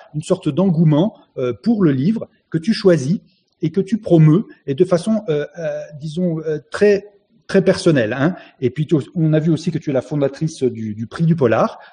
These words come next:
euh, pour les indépendants. Ça, c'est quand même quelque chose, là, c'est un acte fort. Donc, on voit que tu es vraiment engagé là-dedans. Et moi, je suis persuadé, comme on l'a vu, euh,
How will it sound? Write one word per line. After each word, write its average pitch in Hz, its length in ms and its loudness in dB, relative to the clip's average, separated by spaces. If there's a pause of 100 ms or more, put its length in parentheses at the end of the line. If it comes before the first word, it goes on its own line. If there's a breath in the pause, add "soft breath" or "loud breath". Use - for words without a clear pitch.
(100)
euh, 127 80 -2
pour 151 160 -2
les 143 160 -2
indépendants. 127 580 -2 (240 loud breath)
Ça, - 160 -6
c'est 135 120 -10
quand 131 120 -4
même 127 160 0
quelque 123 240 2
chose, 120 300 -2
là, 98 100 -4
c'est - 180 -16
un 117 120 -4
acte 120 320 -4
fort. 170 460 2 (160 loud breath)
Donc, 135 120 -6
on 156 60 2
voit 190 100 0
que - 80 -16
tu - 80 -6
es 151 40 0
vraiment 175 240 2
engagé 160 340 2
là-dedans. 131 460 2 (140 loud breath)
Et 135 60 -2
moi, 160 80 4
je 156 80 2
suis - 140 -10
persuadé, 190 680 4 (160 loud breath)
comme 147 160 -2
on 147 60 0
l'a 143 120 2
vu, 143 200 -2
euh, 127 340 -6